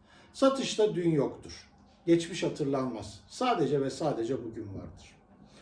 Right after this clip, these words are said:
Satıcı şirket içerisinde veya başka şirketlerde farklı bölümlere geçmediği sürece hayatı hep bu stresle geçer. Gelecek planları yapacağı satışlara bağlı kalır.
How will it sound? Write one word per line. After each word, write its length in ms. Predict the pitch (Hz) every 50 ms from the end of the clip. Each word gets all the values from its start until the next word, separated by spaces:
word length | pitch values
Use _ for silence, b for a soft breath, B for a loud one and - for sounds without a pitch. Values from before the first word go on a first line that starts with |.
| B B B B B B B B
Satıcı 600 | - - 226 220 220 - 254 233 277 330 349 - - - -
şirket 560 | - - 247 226 - - 285 302 294 - -
içerisinde 800 | - - - 143 120 117 - - - 110 107 117 156 220 220 196
veya 360 | 202 208 196 196 214 214 208
başka 320 | 202 190 - - - 254
şirketlerde 800 | 226 - - 160 - - 151 127 - - - 127 123 117 120 113
farklı 500 | - - - 175 185 190 - - 240 190
bölümlere 440 | 175 143 135 131 123 120 117 117 117
geçmediği 540 | 139 185 196 - - - 123 110 104 107 104
sürece 520 | - - 220 220 220 165 143 165 190 190 B B B B B B B
hayatı 440 | - 269 262 233 190 175 - - 196
hep 180 | 175 - -
bu 60 | 170
stresle 540 | 143 - - - 143 135 123 - - 120 104
geçer. 440 | 101 95 87 - - - - - - _ _ b b b b b b b b b -
Gelecek 480 | 151 165 175 175 170 233 247 226 - -
planları 640 | 160 139 127 120 113 110 110 120 170 226 247 - - - - 151
yapacağı 500 | 147 139 - 156 139 123 135 156 - -
satışlara 680 | - - 123 113 - - - - 127 110 113 113 110
bağlı 280 | 98 90 85 80 80
kalır. 460 | - - - - - - - - -